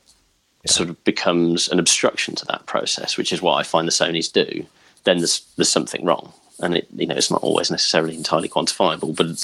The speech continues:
Speaker 2: there is something wrong with that camera if you're having to think about it too much. And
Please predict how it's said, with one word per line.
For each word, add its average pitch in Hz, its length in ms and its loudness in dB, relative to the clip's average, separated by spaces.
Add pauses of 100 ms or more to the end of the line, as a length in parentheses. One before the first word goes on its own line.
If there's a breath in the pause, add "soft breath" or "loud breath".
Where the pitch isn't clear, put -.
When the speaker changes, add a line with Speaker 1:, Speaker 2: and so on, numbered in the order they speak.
Speaker 2:
there 87 140 2
is 82 120 2
something 82 380 0
wrong 80 160 2
with - 80 -2
that - 140 0
camera - 280 -6
if - 120 -8
you're 87 80 0
having 87 160 2
to - 80 -16
think - 240 -10
about - 320 -4
it - 120 -4 (200)
too 69 180 2
much. - 260 0
And 80 160 2